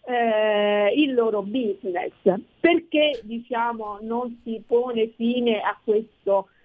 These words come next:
ehm, a questo girone dantesco? Perché il problema è che non c'è, non c'è solo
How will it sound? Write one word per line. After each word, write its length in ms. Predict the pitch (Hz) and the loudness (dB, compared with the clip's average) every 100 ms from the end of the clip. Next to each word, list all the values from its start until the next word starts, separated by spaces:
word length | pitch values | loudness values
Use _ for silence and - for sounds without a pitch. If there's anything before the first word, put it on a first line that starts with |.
| _ - | _ -6
ehm, 1400 | 214 196 190 185 190 185 185 185 185 180 180 170 160 156 - - - | -2 0 0 0 -2 -4 -4 -6 -6 -8 -8 -6 -8 -10 -18 -20 -4
a 220 | 226 226 | -2 0
questo 480 | - 233 240 233 208 | 2 2 0 -4 -4
girone 440 | 185 226 233 220 | -4 -4 -2 -4
dantesco? 760 | 202 208 196 - 185 - _ - - 302 - | -6 -6 -6 -8 -8 -8 _ -18 -10 -10 -4
Perché 500 | 302 - 359 330 254 | -4 -2 -4 -2 -4
il 200 | 254 233 | -6 -8
problema 760 | 320 349 302 277 311 294 208 170 | -8 -6 -2 0 0 -4 -8 -6
è 240 | 196 - | -8 -10
che 160 | - 226 | -4 -4
non 180 | 208 226 | -4 -14
c'è, 300 | - 294 247 _ - | -4 -4 -4 _ -12
non 200 | 240 226 | -8 -8
c'è 220 | 226 381 392 _ | -2 -2 -2 _
solo 420 | 247 240 240 220 | -2 0 0 -4